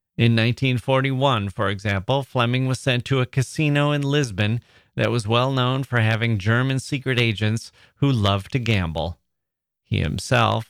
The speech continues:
developed the idea that he should sit down and gamble against them, that if he could win, he would help win the war by reducing the funds available to these spies. Instead,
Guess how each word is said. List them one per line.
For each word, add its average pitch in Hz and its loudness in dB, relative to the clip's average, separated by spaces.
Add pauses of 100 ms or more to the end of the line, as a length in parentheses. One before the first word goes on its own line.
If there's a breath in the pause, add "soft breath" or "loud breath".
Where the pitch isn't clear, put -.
developed 95 -2
the 107 0
idea 101 0
that 104 -2
he 107 -2
should 107 -6
sit - -4
down 135 0
and 123 0
gamble 120 0
against 135 -2
them, 80 -8 (420)
that 90 0
if 90 -2
he 107 -2
could 92 0
win, 147 2 (360)
he 113 0
would 85 -4
help 117 2
win 131 2
the 143 2
war 127 2
by 107 0
reducing 107 -2
the 127 0
funds 107 0
available 92 -2
to - -4
these 87 -6
spies. 87 -2 (760)
Instead, 98 0